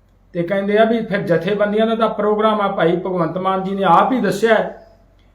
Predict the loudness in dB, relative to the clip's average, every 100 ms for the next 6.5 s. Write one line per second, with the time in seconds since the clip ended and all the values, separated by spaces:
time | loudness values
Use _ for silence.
0 | -4 0 2 4 6 4 2 4 4 4
1 | -2 2 4 4 0 -2 2 2 4 2
2 | 2 2 2 4 2 2 0 4 4 2
3 | -6 -8 -8 -6 -2 0 0 2 2 2
4 | 0 -4 -4 -4 -6 -10 -20 _ _ _
5 | _ _ _ _ _ -8 0 2 4 2
6 | 2 2 0 -4